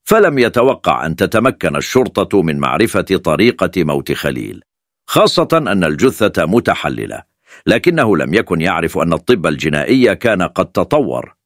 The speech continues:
تم إحالة ناصر إلى القضاء، لكن قرار المحكمة كان صادما، فقد أسقطت القضية بالتقادم، إذ مضى عليها أكثر من عشر سنوات، وخرج ناصر طليقا بعد أن ضاع حق خليل في الأرض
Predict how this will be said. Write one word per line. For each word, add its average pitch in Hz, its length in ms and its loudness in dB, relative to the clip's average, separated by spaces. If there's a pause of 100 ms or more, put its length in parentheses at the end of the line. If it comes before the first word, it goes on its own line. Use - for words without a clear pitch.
(220)
تم 190 200 2
إحالة 165 480 2 (160)
ناصر 135 320 2
إلى 113 180 2
القضاء، 117 640 0
لكن 110 380 0
قرار 107 520 2
المحكمة 98 760 0
كان 143 300 2
صادما، 71 640 -2 (380)
فقد - 420 -2
أسقطت 117 540 0
القضية 104 640 2
بالتقادم، 92 920 0 (340)
إذ 98 180 2
مضى 127 260 2
عليها 90 680 0
أكثر 107 400 0
من 87 180 0
عشر 87 320 -2
سنوات، 95 640 2 (380)
وخرج 143 500 2
ناصر 113 440 2
طليقا 95 720 0 (340)
بعد 85 240 2
أن 90 240 0
ضاع 92 320 4
حق - 340 -4
خليل 92 420 2
في 90 120 -4
الأرض 117 420 0